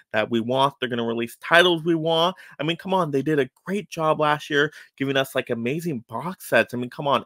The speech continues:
Arrow with the Empire Screams box set was fantastic. When else would we see those titles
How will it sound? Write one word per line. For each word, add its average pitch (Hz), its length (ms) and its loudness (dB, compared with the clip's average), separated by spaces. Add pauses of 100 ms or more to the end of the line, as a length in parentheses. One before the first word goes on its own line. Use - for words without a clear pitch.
Arrow 139 420 4 (200)
with 113 140 -8
the - 200 -4
Empire 120 420 0
Screams 120 460 -6
box 120 320 0
set 127 180 0
was 110 200 -8
fantastic. 123 960 0 (220)
When 165 220 0 (100)
else 156 280 0
would 143 120 -2
we 131 140 -4
see 135 200 -6
those 120 260 0
titles 113 480 0